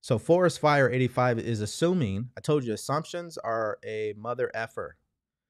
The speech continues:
Forest Fire eighty-five is assuming that I purposely skipped over their question.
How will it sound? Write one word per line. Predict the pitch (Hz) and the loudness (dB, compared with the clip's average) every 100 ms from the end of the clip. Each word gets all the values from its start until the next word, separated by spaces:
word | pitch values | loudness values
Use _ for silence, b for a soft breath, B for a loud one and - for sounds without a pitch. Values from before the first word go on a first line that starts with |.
| _ _ _ _ - | _ _ _ _ 2
Forest | 156 180 - | 4 4 0
Fire | 156 147 135 | 0 2 2
eighty-five | 139 131 123 117 | 0 0 0 0
is | 110 107 | -2 -4
assuming | - - 147 110 98 95 | -4 0 2 2 -4 -6
that | 92 104 | -4 -4
I | - 120 | 0 0
purposely | 131 139 135 113 - 110 | 0 -2 -4 -6 -8 -10
skipped | - 120 101 | -8 -8 -4
over | 113 101 95 | -6 -6 -8
their | 90 | -10
question. | - 117 - 82 | -4 -4 -6 -16